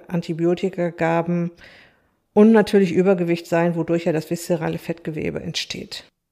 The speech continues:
Diese Faktoren stören das natürliche Gleichgewicht deines Körpers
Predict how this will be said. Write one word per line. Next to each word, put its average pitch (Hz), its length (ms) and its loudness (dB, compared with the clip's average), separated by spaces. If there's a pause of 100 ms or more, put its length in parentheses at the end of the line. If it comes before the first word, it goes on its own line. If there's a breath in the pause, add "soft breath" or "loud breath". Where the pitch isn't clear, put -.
(380)
Diese 247 320 6
Faktoren 214 880 2 (520 loud breath)
stören 233 560 8
das 202 180 2
natürliche 226 640 2
Gleichgewicht 190 1000 0
deines 202 420 0
Körpers 185 760 -2